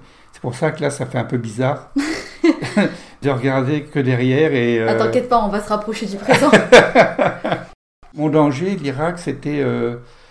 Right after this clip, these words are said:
Speaker 1: comme j'étais responsable de plusieurs chantiers qui étaient du sud au nord,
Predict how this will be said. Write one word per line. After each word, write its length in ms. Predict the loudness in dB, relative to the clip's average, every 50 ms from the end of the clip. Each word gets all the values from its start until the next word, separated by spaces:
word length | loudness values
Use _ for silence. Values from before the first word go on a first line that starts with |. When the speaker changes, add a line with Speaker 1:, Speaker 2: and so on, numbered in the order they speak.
| _ _ _ _
Speaker 1:
comme 180 | -4 -2 -2 -2
j'étais 260 | -2 -4 -6 -4 -6
responsable 840 | -6 -4 -6 -8 -6 -4 -4 -4 -4 -4 -4 -2 -2 -2 -4 -6 -10
de 100 | -14 -16
plusieurs 460 | -18 -14 -10 -10 -8 -6 -6 -8 -8
chantiers 480 | -8 -8 -10 -10 -10 -8 -8 -8 -8 -8
qui 120 | -10 -12
étaient 180 | -10 -8 -6 -8
du 140 | -6 -8 -12
sud 260 | -12 -8 -8 -8 -8
au 60 | -6
nord, 340 | -6 -6 -6 -6 -6 -8 -14